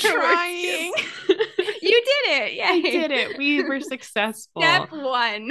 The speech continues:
Speaker 1: <laughs> We
Speaker 2: Yes, yes. Heck yeah.
Speaker 1: So we are, we're gonna kinda jump right into things today. I wanna real quick touch base with what we talked about last week, where you challenged us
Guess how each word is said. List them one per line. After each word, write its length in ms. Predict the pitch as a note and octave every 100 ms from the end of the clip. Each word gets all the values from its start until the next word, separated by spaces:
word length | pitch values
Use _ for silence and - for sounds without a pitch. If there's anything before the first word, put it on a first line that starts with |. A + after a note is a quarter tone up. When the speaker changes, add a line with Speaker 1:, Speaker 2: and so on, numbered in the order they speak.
| F4
Speaker 1:
<laughs> 80 |
We 140 | D#4+ C#4
Speaker 2:
Yes, 520 | G3+ F#3 E3 - - B3 -
yes. 480 | E2+ E2+ - - - _ - B4+
Heck 220 | - G4 -
yeah. 320 | - - - - - _ _
Speaker 1:
So 200 | F#4 D#4+
we 160 | E4 G4+
are, 200 | G#4 C#4
we're 120 | D4+
gonna 140 | G#4 C5 C5 B4+
kinda 120 | E4+
jump 240 | D#4+ E4 D#4
right 400 | C#4+ C#4 D4+ D#4
into 580 | D4+ D4 D#4 E4 E4+ C4
things 280 | D4 C4+ C#4
today. 380 | D4 C4+ B3+
I 40 | B3+
wanna 240 | C#4 D#4
real 160 | D4 D4
quick 240 | F4+ E4
touch 280 | E4 C#4 -
base 340 | C#4 C4+ D4+ - - - A3+ -
with 280 | B3+ A#3+ - _ _ _ _
what 180 | B3+ C4
we 80 | C4
talked 260 | C#4+ C4 C4+
about 300 | A#3+ G#3 F#3
last 500 | A3 A3+ B3 - C#4
week, 500 | A3+ G3 G3+ - -
where 500 | - A3 G#3+ G#3 G#3
you 340 | G3 - G#3+ A3+
challenged 520 | C#4+ G#3+ G#3+ B3+ -
us 420 | A3 G#3 - -